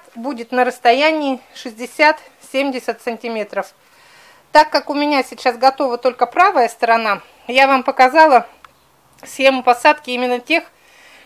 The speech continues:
детерминантных, всяких вот таких компактненьких томатиков. Вот они будут на расстоянии сорок сантиметров. Когда вот эта вот сторона у меня освободится от стройматериалов,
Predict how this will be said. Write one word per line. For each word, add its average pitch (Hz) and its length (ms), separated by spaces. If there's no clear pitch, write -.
детерминантных, 269 1040
всяких - 440
вот 240 120
таких 247 260
компактненьких 285 880
томатиков. 240 600
Вот 233 160
они 330 180
будут 311 240
на 240 80
расстоянии 285 460
сорок 262 280
сантиметров. 247 680
Когда 254 280
вот 311 160
эта 277 180
вот 254 120
сторона 269 460
у - 20
меня 254 180
освободится 277 640
от 233 100
стройматериалов, 220 960